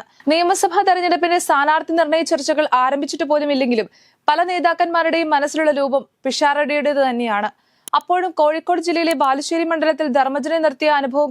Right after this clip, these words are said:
കോൺഗ്രസ് നേതൃത്വത്തിനുണ്ട്. ധർമ്മജൻ കോൺഗ്രസിന്റെ വോട്ടുകൾ ഗണ്യമായി കുറച്ചെന്ന് മാത്രവുമല്ല, തെരഞ്ഞെടുപ്പിന് ശേഷം പാർട്ടിക്കെതിരെ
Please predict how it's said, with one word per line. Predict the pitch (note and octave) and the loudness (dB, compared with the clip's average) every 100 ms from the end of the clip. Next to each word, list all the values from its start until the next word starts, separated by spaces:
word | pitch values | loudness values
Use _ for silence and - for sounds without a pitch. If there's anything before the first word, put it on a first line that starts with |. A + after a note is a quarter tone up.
| B3+ | 0
കോൺഗ്രസ് | B3+ C4 D#4 | -2 -2 -2
നേതൃത്വത്തിനുണ്ട്. | C#4+ C4+ C4+ C4 A#3 A3 G#3 - _ - A3 | -2 -2 0 0 0 -2 -2 -4 _ 0 2
ധർമ്മജൻ | D4 E4 F4 F4+ C4+ C#4 | 2 0 -2 -2 0 0
കോൺഗ്രസിന്റെ | C#4 C#4+ E4 E4 E4+ D4 | 2 2 0 0 0 2
വോട്ടുകൾ | C#4+ B3 D#4 D#4 B3 | 0 0 -2 0 0
ഗണ്യമായി | C4 D4 D#4 D4+ - | 0 0 2 0 0
കുറച്ചെന്ന് | B3 B3 D4 D4 C#4+ | -2 0 -2 0 0
മാത്രവുമല്ല, | A#3+ C4+ C4+ B3+ A3+ G3 _ _ _ _ | 2 0 0 0 0 -2 _ _ _ _
തെരഞ്ഞെടുപ്പിന് | D4 D#4+ F4+ F#4 F4+ - | 0 2 0 -2 -2 -2
ശേഷം | E4 D#4+ C#4 C4+ | -2 0 0 0
പാർട്ടിക്കെതിരെ | B3+ C#4 C#4+ C#4+ | -2 -4 -2 0